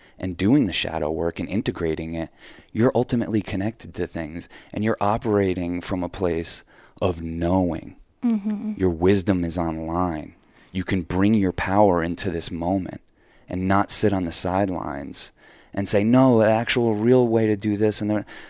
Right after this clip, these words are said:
Speaker 1: no, that you can actually affect people's lives by using your voice, by using your privilege. That's all we're trying to do. We're in the business of shifting consciousness.
Speaker 2: Mm-hmm.
Speaker 1: That's what we do. We know about chemicals that do that. We,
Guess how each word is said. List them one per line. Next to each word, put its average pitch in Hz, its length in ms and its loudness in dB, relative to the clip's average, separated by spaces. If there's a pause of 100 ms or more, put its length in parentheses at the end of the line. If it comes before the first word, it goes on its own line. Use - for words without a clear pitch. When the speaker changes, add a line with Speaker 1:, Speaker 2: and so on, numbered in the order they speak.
(140)
Speaker 1:
no, 98 480 0 (560)
that 98 80 -4
you 98 100 0
can 104 140 0
actually 104 480 0
affect - 380 -2
people's 90 420 -6
lives 104 440 -2
by 98 280 2
using 95 400 0
your 90 240 2
voice, 87 320 -4
by 90 200 0
using 85 420 -4
your 78 140 -14
privilege. - 600 -12 (420)
That's 110 200 2
all 156 160 6
we're 110 140 2
trying 101 260 0
to 98 60 -4
do. 107 320 -2 (360)
We're 113 180 4
in 170 80 4
the 165 40 4
business 135 340 2
of 117 80 -4
shifting 107 340 -4
consciousness. - 800 -8
Speaker 2:
Mm-hmm. 240 440 -2 (260)
Speaker 1:
That's - 220 0
what 101 100 2
we 82 140 -4
do. - 240 -10 (720)
We 98 120 -2
know 92 200 0
about 90 240 0
chemicals 101 480 -2
that 98 160 0
do 98 160 0
that. 98 320 0
We, 90 260 -2